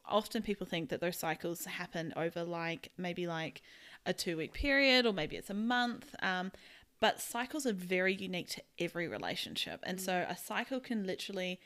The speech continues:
Speaker 1: uh, like what Ella described, could literally happen within an hour. And you
Speaker 2: Mm.
Speaker 1: can constantly be having these cycles every single hour. Or it can be over a year time, or even, like, we've heard of times where it's been,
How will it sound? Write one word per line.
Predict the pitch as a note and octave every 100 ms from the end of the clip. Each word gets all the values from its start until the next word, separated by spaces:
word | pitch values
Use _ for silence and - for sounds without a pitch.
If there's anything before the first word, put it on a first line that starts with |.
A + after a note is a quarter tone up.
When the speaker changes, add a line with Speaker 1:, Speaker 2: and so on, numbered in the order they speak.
| - - -
Speaker 1:
uh, | D#3+ D#3+
like | F3 F3+
what | F3
Ella | - F3
described, | E3+ - F#3 E3+
could | - F3+
literally | F#3 G3+ G#3 G#3+ F#3
happen | F3 F3+ - E3+
within | E3+ E3+
an | D#3 D3+
hour. | C3 G2 F#3 - - E3+
And | F#3+
you | F#3+
Speaker 2:
Mm. |
Speaker 1:
can | G3
constantly | F#3 - F#3 F#3 - D#3 F#3
be | F3+
having | F3 E3 E3
these | E3
cycles | - D#3 D#3 D#3+ D3+ -
every | F3+ E3+ E3+
single | - - -
hour. | A#2+ F#2 - - - - _ -
Or | B3 G3 F3
it | -
can | -
be | G3 F#3+
over | F3 F3+ F3+ -
a |
year | F#3 F3+ F#3 F#3 F3 E3 - -
time, | F#3+ F#3+ D#3 G#2+ -
or | G3+ G3 F#3+ - -
even, | G3+ G3 G3
like, | F#3 G3
we've | G3+ G3+
heard | G3+ G3
of | F#3+
times | F#3+ F#3 F#3
where | F#3
it's | D3+
been, | - G3